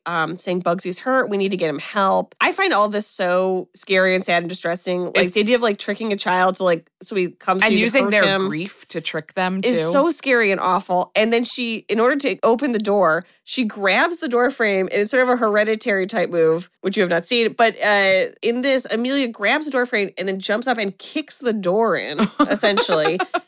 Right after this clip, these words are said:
Speaker 1: And is, like, pounding against the door with her feet, and which is also very perturbing. And then she glides across the floor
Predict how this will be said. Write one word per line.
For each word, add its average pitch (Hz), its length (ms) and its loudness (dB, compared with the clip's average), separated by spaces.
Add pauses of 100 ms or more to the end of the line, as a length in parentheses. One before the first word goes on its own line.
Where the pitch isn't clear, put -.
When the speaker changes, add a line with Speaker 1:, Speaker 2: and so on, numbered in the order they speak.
(140)
Speaker 1:
And 233 140 2
is, 233 140 2
like, 214 200 2
pounding 254 420 0
against 226 260 0
the 220 80 -8
door 208 160 2
with 190 80 0
her 185 100 -4
feet, 185 400 -8
and 180 100 -4
which 208 140 -2
is 220 120 -6
also 277 360 -8
very 214 400 -4
perturbing. 175 640 -2 (180)
And 196 160 0
then 196 140 0
she 226 240 -4
glides 202 560 0
across 185 420 -4
the 165 140 -6
floor 160 580 -2